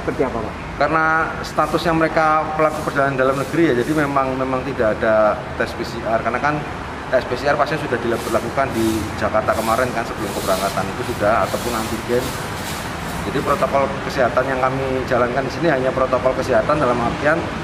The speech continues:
Speaker 2: penggunaan masker, baik itu untuk delegasi maupun tim yang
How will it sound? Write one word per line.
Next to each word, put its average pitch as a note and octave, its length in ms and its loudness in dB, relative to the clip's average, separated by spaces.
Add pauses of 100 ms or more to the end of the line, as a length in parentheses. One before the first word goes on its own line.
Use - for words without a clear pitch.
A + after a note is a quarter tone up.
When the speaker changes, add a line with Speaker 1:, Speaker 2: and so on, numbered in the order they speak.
(460)
Speaker 2:
penggunaan B2+ 400 2
masker, C#3+ 480 0 (640)
baik A#2 160 0
itu B2+ 240 0
untuk B2 400 2
delegasi A#2+ 560 2
maupun D#3 480 4 (800)
tim F#3+ 240 4 (400)
yang C#3+ 160 2